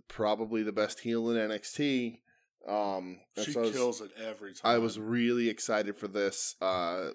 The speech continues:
Speaker 1: when, when she, that, ever since her heel turn, she's been the most fun to watch. Um, and, uh, you know, I didn't think this was gonna be the, the end of the, the feud. I thought they'd keep it going, and they might still.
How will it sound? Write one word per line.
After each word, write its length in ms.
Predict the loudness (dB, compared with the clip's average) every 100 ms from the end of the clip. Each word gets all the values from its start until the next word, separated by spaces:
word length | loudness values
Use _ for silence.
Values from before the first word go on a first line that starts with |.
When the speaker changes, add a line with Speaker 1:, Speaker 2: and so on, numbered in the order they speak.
| -10
Speaker 1:
when, 420 | -6 -2 0 0
when 140 | 0 0
she, 100 | 0
that, 300 | 2 2 0 0
ever 180 | 2 2
since 200 | -2 -2
her 120 | -2
heel 220 | 0 -2
turn, 200 | -2 -6
she's 200 | -4 -8
been 280 | -4 -2 -4 -8 _ -6
the 80 | -2
most 260 | -2 -4
fun 200 | -6 -6
to 60 | -4
watch. 520 | -4 -4 -6 -10 -18 _ _ -20 _ _ -6
Um, 460 | -4 -2 -6 -10 -16 _ -4
and, 260 | 0 0 0
uh, 300 | -2 -2 -4 -10 _ _
you 100 | -4
know, 220 | 0 0
I 100 | 2 0
didn't 180 | 0 -2
think 160 | -4
this 160 | -4 -6
was 100 | -4
gonna 160 | -2 -2
be 200 | -2 0
the, 420 | 2 4 4 0 _ _ _ _ _ _ _ _ _ _ _ -4
the 180 | 0
end 200 | 2 2
of 100 | 0
the, 320 | 4 4 4 0 -12 -20 -12
the 80 | -12
feud. 420 | 0 4 4 2 -8
I 100 | -6
thought 200 | -2 0
they'd 200 | 0 -2
keep 200 | -2 -4
it 100 | -2
going, 440 | 2 4 6 4 0 -12 _ _ _ _ _
and 140 | -4 0
they 80 | 0
might 280 | 0 -2 -4
still. 460 | -2 0 0 -4